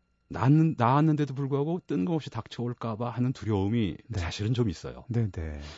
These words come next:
Speaker 1: 근데 뭐 병 얘기보다도
Speaker 2: 음.
Speaker 1: 제가 그때 느낀 건데 그걸 겪고 나서
Speaker 2: 네.
Speaker 1: 느낀 게 뭐 자살을 시도해본 학생들이라든가 이런 분들은 혹시 마음에 먹어본 학생들은 이해하겠지만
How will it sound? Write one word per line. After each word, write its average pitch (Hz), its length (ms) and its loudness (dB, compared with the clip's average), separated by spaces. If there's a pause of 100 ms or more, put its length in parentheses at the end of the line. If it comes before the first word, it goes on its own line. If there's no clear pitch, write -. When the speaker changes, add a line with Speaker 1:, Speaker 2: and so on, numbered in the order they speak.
(220)
Speaker 1:
근데 98 140 -8
뭐 92 280 -6 (220)
병 95 720 2
얘기보다도 101 680 2
Speaker 2:
음. 95 80 -8 (420)
Speaker 1:
제가 139 160 -2
그때 127 180 -2
느낀 110 240 2
건데 113 300 0
그걸 123 260 2
겪고 113 380 0
나서 117 460 2
Speaker 2:
네. 127 120 2
Speaker 1:
느낀 101 200 2
게 127 200 0 (480)
뭐 95 140 -4
자살을 131 400 2
시도해본 113 540 2
학생들이라든가 78 720 -6
이런 101 220 4
분들은 92 420 0
혹시 - 180 -8
마음에 110 320 6
먹어본 90 380 2
학생들은 87 560 -6
이해하겠지만 98 640 0